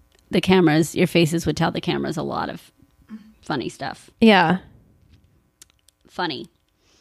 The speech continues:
Speaker 1: All right, so we'll see how that road trip goes. It's gonna be interesting. And that's really, like, kinda all it covered on them was them preparing for the road trip, the best friends coming over, um, and then there was, like, a little bit more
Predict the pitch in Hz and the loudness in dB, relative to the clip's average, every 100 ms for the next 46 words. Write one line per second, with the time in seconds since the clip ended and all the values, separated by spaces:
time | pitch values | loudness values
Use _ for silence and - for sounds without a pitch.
0 | _ _ _ - 226 180 175 240 294 302 | _ _ _ -2 0 0 0 0 2 2
1 | 311 294 269 220 233 247 208 - 156 160 | 2 4 4 4 2 2 -2 -2 -4 -6
2 | - - 190 190 190 175 160 _ _ _ | -16 -12 -6 -6 -4 -4 -4 _ _ _
3 | _ _ 196 202 208 - 170 180 233 320 | _ _ -4 -2 -4 -4 0 2 4 4
4 | - 302 466 427 240 - - _ _ _ | 4 4 6 4 4 0 -16 _ _ _
5 | - 247 302 330 214 214 - 214 240 285 | -2 4 6 8 6 6 4 0 4 4
6 | 160 151 135 151 165 175 - 185 190 202 | 4 2 0 0 -2 -2 0 0 0 0
7 | 214 190 190 208 196 185 180 190 185 170 | 2 2 2 -2 -2 0 0 0 -2 -2
8 | - _ - 180 185 190 - 202 196 214 | -12 _ -8 0 0 0 0 0 0 0
9 | 202 202 185 175 170 170 170 170 175 _ | 2 4 4 2 2 0 0 -2 -4 _
10 | _ _ _ _ - 185 165 170 - - | _ _ _ _ 2 4 2 -2 -4 -2
11 | 208 220 226 233 233 233 214 233 233 226 | 0 2 2 2 2 0 2 2 4 2
12 | - 208 196 196 | 2 2 4 4